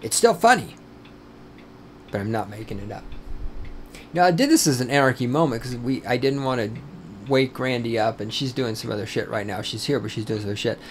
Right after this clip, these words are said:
I didn't wanna do a full stating the obvious, and here we are at thirty-five minutes. I wonder if I can keep this down, this longest anarchy moment ever. Anyway, has nothing to do with bitching about girls.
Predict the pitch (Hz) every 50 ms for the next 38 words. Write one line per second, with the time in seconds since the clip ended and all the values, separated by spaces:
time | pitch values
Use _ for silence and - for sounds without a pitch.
0 | - - - - - - - 147 175 175 165 151 143 131 135 143 131 120 - -
1 | 131 131 127 120 - - - 113 120 120 120 117 113 110 113 113 131 127 113 107
2 | 104 - - 110 117 123 120 120 123 120 113 92 - - 120 110 113 123 - 113
3 | 107 113 113 113 110 - - - - - - - - - - - - - - -
4 | - - - - 139 139 127 123 131 131 131 127 123 113 - 135 139 139 - 120
5 | 120 - - - 120 120 113 117 117 117 117 - - 117 139 135 131 127 135 139
6 | 135 127 131 127 - 107 131 131 117 113 120 117 - 127 123 117 113 117 117 110
7 | 98 - 127 123 120 110 - - - - - - - - - - - 277 277 285
8 | 233 170 - - - - - - - - - - - - - - - - - -
9 | - - - - - - - - - - - - - - - - - - - 147
10 | 139 120 131 151 160 165 156 - - 156 139 123 110 127 127 123 110 113 - -
11 | - - - - - - - - - - - - 139 135 - 139 131 123 113 113
12 | 107 101 92 - 131 - 127 120 101 - - -